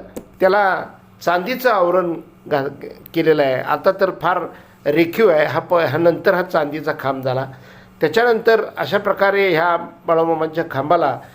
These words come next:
अशी वेगवेगळी डिझाईन, नक्षी करण्यात आली आणि आता जो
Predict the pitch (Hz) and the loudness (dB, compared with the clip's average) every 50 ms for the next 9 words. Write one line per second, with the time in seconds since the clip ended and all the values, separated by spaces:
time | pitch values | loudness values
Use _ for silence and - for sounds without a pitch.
0 | - - - - - - 139 131 - 185 175 185 185 170 185 180 170 180 185 185 | -20 -20 -20 -20 -12 -10 -10 -8 -6 -2 0 0 2 2 2 2 4 2 2 2
1 | 165 156 143 127 - 190 196 185 165 160 165 165 165 - - 240 226 - 180 156 | 0 -4 0 2 2 2 2 2 0 -2 -4 -4 -4 -4 -8 -8 0 0 0 0
2 | 147 139 135 127 131 123 123 120 120 120 - - - - - - - 160 165 - | 2 -2 -2 -2 -2 -4 -4 -6 -12 -14 -18 -20 -20 -20 -20 -8 -4 -2 -2 -2
3 | - 143 135 - - 214 214 208 | -2 -4 -2 0 0 0 2 2